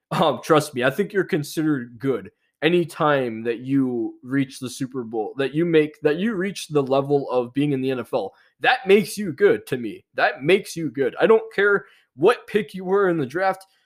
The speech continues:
N-, all of that goes off the table. You make the N F L, you're good. I don't care if, I don't care if you're the last pick, the first pick. I don't give a damn. You're making the N F L, you're good to me. That's all that matters. So, and that's all he should look at.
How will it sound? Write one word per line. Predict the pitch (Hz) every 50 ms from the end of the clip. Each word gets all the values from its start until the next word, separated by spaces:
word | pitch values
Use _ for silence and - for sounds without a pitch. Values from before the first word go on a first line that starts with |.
| _ _ _ _ _ _ _ 110
N-, | 120 131 135 135 - -
all | 160 220 269 311 294
of | 285
that | 302 277 233 - 151
goes | 170 175 196 175
off | 185 170 160 -
the | 170 147
table. | 131 143 139 143 123 104 87 92 92 _ _ _ _ _ -
You | 131 139 135 131 143 208 262 294
make | 285 269 247 - -
the | 208 226
N | 233 220
F | - - -
L, | 196 202 214 214 208 - _ _
you're | - 120 151 196 208 180 151
good. | 185 175 143 113
I | 101 147
don't | 214 277 285 - -
care | - 190 139
if, | 147 143 - 214
I |
don't | 262 330 285 -
care | - 226 214
if | 214 214
you're | 180 143
the | 110 101
last | 101 120 147 180 196 196 - _
pick, | - 240 233 _
the | - 123
first | - - 180 180 156 - -
pick. | - - - -
I | 185
don't | 233 247 185 147
give | 131 113 104
a | 107
damn. | 98 - 151 151 101 - - _ _ _ _ _ _ _ _ _ _ _ -
You're | - 185 269
making | 330 339 320 320 294 269
the | 262
N | 254 247
F | 220 - - 247
L, | 233 247 240 233 - _ _ _ _ _ _ _
you're | 123 151 254 294 233
good | 151 131 196 190 151
to | 117 104
me. | 101 85 65 - - _ _ -
That's | 170 226 - - -
all | 247 196 156
that | 143 127 113
matters. | 131 135 120 98 - 60 - - - - - _ _
So, | _ - - 156 143 131 123 127
and | 139 160
that's | 175 180 180 214
all | 196 175
he | 175 180
should | 160 - - 131
look | 123 123 120 -
at. | - 58 -